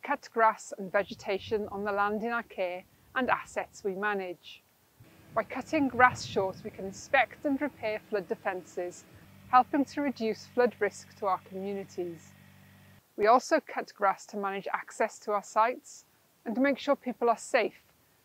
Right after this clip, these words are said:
for example, when they visit our forests and nature reserves. During May, however, mowing activities will be reduced as much as possible. This is to promote biodiversity, allow spring plants to set seed,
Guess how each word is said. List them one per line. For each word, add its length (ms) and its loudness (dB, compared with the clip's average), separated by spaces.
for 80 -6
example, 420 0
when 140 4
they 80 4
visit 340 -4
our 220 2
forests 440 2
and 140 0
nature 360 -4
reserves. 680 -6
During 360 6
May, 240 4
however, 600 -2
mowing 300 6
activities 640 -4
will 140 2
be 160 -2
reduced 580 0
as 140 -4
much 180 -12
as 100 -12
possible. 600 -4
This 160 0
is 120 -4
to 120 -10
promote 500 0
biodiversity, 1000 2
allow 240 2
spring 480 0
plants 440 0
to 100 -14
set 300 0
seed, 460 -6